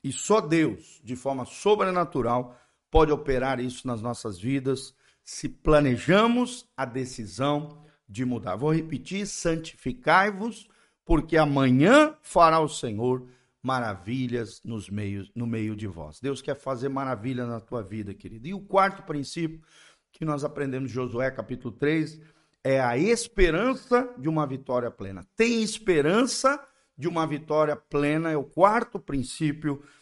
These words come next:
que nós aprendemos. Versículo dez diz: "Nisto conhecereis que o Deus vivo está no meio de vós,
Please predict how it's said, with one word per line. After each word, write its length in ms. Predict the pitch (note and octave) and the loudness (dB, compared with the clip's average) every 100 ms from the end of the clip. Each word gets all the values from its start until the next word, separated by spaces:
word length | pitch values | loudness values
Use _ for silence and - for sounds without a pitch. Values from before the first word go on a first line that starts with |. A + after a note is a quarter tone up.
| _ - | _ -4
que 140 | B2+ | 0
nós 200 | C3 B2 | 0 0
aprendemos. 600 | B2 A#2 A2 F#2+ E2 E2 | -2 -4 -6 -6 -8 -6
Versículo 440 | A#2+ D3+ D#3 D#3 | -4 -2 -2 -4
dez 300 | C#3 D3 D3 | 0 2 2
diz: 220 | A#2+ C#3 A2 | 0 -4 -2
"Nisto 440 | D#3+ A3 - A3 | 0 0 -2 -8
conhecereis 760 | - F3+ D#3+ D#3 C#3 B2+ D#3+ D#3 | -4 0 0 0 0 0 -2 -2
que 80 | |
o 40 | D3+ | -2
Deus 300 | C3 D3+ A#2 | 0 0 0
vivo 500 | C#3+ G#3+ G3+ A#3 A3 - _ _ | -2 0 0 -2 -2 -10 _ _
está 300 | - - F#3 | -4 2 2
no 80 | F3 | 4
meio 180 | F#3 | 0
de 140 | F3 D#3+ | 0 -4
vós, 800 | D3 A#2+ F#3+ F3+ - - - | -4 4 6 6 2 -10 -20